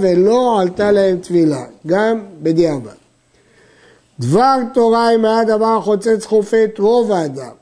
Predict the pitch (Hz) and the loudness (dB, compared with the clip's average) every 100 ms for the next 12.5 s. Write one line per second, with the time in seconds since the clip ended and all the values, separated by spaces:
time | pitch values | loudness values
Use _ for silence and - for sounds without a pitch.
0 | - 185 175 185 233 226 226 196 226 233 | -2 0 2 2 2 2 -2 -2 0 0
1 | 262 240 185 190 214 196 196 196 180 165 | 0 -2 0 2 2 0 0 0 2 0
2 | 156 147 131 127 147 185 170 196 262 285 | -4 -6 -6 -2 0 2 4 4 2 -2
3 | - - _ - 170 220 226 226 233 233 | -10 -20 _ -2 0 2 2 2 0 0
4 | 233 220 - 277 302 320 277 240 233 254 | -2 -4 -4 0 2 2 2 2 2 2
5 | 240 220 214 233 226 208 185 165 147 127 | 2 2 0 0 0 2 0 -2 -4 -6
6 | - - 208 220 220 156 - 175 180 233 | -8 -2 0 2 2 0 -2 -2 0 2
7 | 208 - 180 - 170 - 160 - 226 202 | 0 -2 -2 -2 -4 -4 -6 -2 0 0
8 | 156 - - _ - 147 147 196 226 175 | -2 -10 -20 _ -10 -2 2 2 2 -2
9 | - 175 165 170 185 214 214 190 190 208 | -2 -2 -2 0 2 2 2 2 2 0
10 | 202 185 175 208 233 233 202 - 226 208 | 0 0 2 0 -2 -6 -12 -12 -4 0
11 | 233 247 247 - 185 180 196 240 226 208 | 2 0 -4 -10 -4 0 2 2 2 2
12 | 220 220 254 180 - | 2 2 0 0 -6